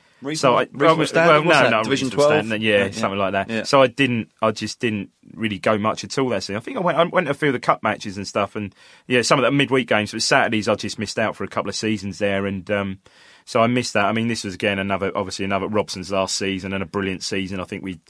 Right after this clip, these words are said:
Speaker 2: in the end, Liverpool had some stupid run at the end of the season and pipped us by two or three points for the tie. I think we won something like ten out of the last twelve,
Speaker 1: Yeah.
Speaker 2: and they won the last fourteen games straight. It was ridiculous.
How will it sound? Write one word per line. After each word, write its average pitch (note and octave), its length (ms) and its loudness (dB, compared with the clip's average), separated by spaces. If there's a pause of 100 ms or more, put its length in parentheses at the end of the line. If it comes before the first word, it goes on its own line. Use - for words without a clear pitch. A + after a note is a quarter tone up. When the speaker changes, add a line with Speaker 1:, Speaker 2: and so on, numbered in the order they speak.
(200)
Speaker 2:
in G2 120 -4
the G2 140 -2
end, F#2+ 160 0
Liverpool F#2+ 320 -4
had F#2 120 -6
some F#2+ 160 -8
stupid F#2 480 -8
run F#2+ 160 -4
at D2 80 -8
the F#2+ 100 -6
end F#2+ 140 -6
of F#2 40 -6
the F#2 40 -8
season F#2+ 340 -6
and F2+ 140 -12
pipped - 280 -10
us F2+ 120 -12
by F#2+ 260 -4 (400)
two G2+ 160 -6
or F#2 60 -6
three F#2 160 -6
points F#2 320 -8
for G2+ 80 -8
the F#2+ 80 -6
tie. G#2 260 -2 (160)
I A#2+ 60 -2
think C#3+ 180 -2
we D#3+ 80 -2
won D3 220 0
something A#2+ 280 -4
like A#2+ 260 -4 (260)
ten B2 200 -2
out G#2+ 100 0
of - 40 -6
the A2+ 60 0
last A2+ 260 2
twelve, G2 540 0
Speaker 1:
Yeah. G#2+ 240 -2
Speaker 2:
and A2+ 100 -4
they A2+ 100 0
won A2 180 -2
the A2 80 0
last A2 280 0
fourteen A2 460 -4
games G#2+ 260 0
straight. G2 300 0
It G2 60 -4
was G2 80 -12
ridiculous. G2+ 500 -8